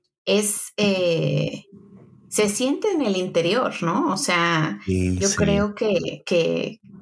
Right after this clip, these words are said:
Speaker 1: que si de verdad estamos en, en esa constante comunicación con Dios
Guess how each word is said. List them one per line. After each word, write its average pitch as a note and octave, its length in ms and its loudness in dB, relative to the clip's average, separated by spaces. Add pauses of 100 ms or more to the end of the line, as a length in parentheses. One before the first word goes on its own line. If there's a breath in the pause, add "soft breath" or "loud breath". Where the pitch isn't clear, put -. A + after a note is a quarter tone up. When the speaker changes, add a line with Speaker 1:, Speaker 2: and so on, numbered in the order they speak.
(140)
Speaker 1:
que F3+ 140 0
si F#3+ 180 0
de F3 120 2
verdad F3 360 0
estamos F#3+ 540 0
en, E3+ 280 0
en F3+ 160 0
esa F#3 340 2
constante F3+ 1000 0 (460 loud breath)
comunicación F3 840 0
con F3+ 180 0
Dios E3+ 600 -2